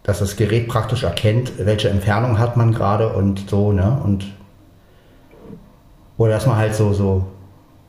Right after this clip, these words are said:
ja, einstellen kann, will man den gesamten Raum, äh, aufnehmen oder will man nur die eigene Stimme aufnehmen und das Gerät würde dann praktisch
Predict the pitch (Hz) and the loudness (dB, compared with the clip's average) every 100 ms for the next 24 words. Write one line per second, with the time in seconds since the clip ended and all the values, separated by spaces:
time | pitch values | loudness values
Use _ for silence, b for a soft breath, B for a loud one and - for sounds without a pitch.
0 | - 110 104 127 165 - 101 101 98 98 | -4 -2 0 0 0 0 -2 0 0 2
1 | 104 110 110 107 104 101 101 98 127 95 | 2 2 2 2 0 0 0 0 0 2
2 | 117 170 165 165 131 131 123 123 - - | 2 2 2 2 0 2 0 -2 -6 -10
3 | 135 113 120 120 135 143 101 104 104 - | -12 -12 -10 -4 0 2 2 2 -2 -2
4 | 117 139 - 127 131 127 127 117 104 95 | 0 0 2 2 4 2 0 0 2 4
5 | 117 110 107 107 101 107 104 139 151 120 | 2 2 2 0 0 0 2 2 2 2
6 | 123 117 117 113 110 107 98 104 113 113 | -2 0 2 4 2 0 0 0 2 2
7 | 104 113 104 104 - 107 - 107 - | 2 2 2 0 0 -4 -2 -4 -4